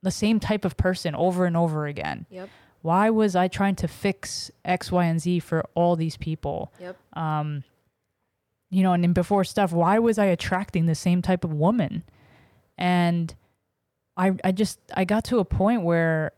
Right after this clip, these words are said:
Speaker 1: I was just so tired of being angry and not knowing why I was angry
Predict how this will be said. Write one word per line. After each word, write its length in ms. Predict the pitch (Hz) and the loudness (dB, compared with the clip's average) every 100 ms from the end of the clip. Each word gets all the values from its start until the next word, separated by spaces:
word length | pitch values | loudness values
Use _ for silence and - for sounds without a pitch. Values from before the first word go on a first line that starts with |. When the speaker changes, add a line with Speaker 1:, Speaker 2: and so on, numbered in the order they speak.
| _ _ _ _ _ _ _ _ _ _ _ _ | _ _ _ _ _ _ _ _ _ _ _ _
Speaker 1:
I 120 | 165 | -2
was 140 | 208 233 | 0 0
just 180 | 262 - | -4 0
so 180 | 220 | 0
tired 360 | 240 - 180 214 | 0 0 0 2
of 340 | 185 - - - _ _ _ - | 0 -4 -20 -20 _ _ _ -10
being 380 | 180 196 185 165 | -2 0 2 -2
angry 560 | 147 160 185 208 233 226 | -2 0 2 2 2 2
and 160 | 170 | 2
not 220 | 175 190 180 | 2 2 2
knowing 480 | 175 185 165 156 156 | 2 2 2 0 2
why 220 | 180 190 | 4 4
I 120 | 185 | 4
was 180 | 170 156 | 4 4
angry 600 | 160 208 180 - - - | 4 4 2 0 -4 -10